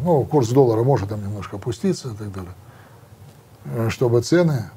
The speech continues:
падали, либо не появлялись какие-то форс-мажорные условия. Это только в Советском Союзе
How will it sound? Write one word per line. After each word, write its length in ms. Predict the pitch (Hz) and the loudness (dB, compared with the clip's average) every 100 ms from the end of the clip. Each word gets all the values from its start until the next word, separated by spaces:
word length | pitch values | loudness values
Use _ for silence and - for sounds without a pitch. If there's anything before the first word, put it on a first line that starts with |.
| - | -2
падали, 400 | 151 175 170 143 | 2 4 4 2
либо 300 | 120 127 120 | 2 2 2
не 100 | 117 | 0
появлялись 480 | 117 113 139 135 - | 0 2 2 0 -2
какие-то 360 | 107 117 120 | -4 -4 -4
форс-мажорные 720 | 110 117 95 107 98 113 107 | -4 -4 -6 -6 -2 -2 -2
условия. 360 | 107 - 92 87 - - | -6 -6 -6 -8 -14 -10
Это 100 | - | -4
только 240 | 131 143 143 | 0 2 2
в 40 | |
Советском 400 | - 160 120 117 | 2 2 2 -2
Союзе 460 | - 131 175 139 | 0 2 2 2